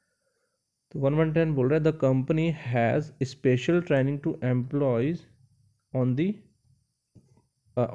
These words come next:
on dash to trade online।" तो इसमें आपको क्या उत्तर सही लग रहा है भाई? अगर कंपनी कुछ भी क्या देती है तो प्रोवाइड कराती है। देखो यहाँ पे ऑफर भी आ सकता है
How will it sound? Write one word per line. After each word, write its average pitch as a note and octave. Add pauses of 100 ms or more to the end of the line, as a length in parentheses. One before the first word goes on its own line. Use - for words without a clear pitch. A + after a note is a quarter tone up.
on E3 (840)
dash C3
to D#3+
trade D3 (160)
online।" A2 (840)
तो -
इसमें C3
आपको B2+
क्या B2+
उत्तर B2+
सही B2+
लग B2
रहा B2
है D#3+ (1120)
भाई? C3
अगर D3+
कंपनी D3+
कुछ D#3+
भी F3
क्या F3
देती C3+
है A2
तो C#3+
प्रोवाइड C#3+
कराती A2+
है। F2 (320)
देखो D#3+
यहाँ F#3
पे F#3 (140)
ऑफर C3+
भी G3+
आ D3+
सकता -
है A#2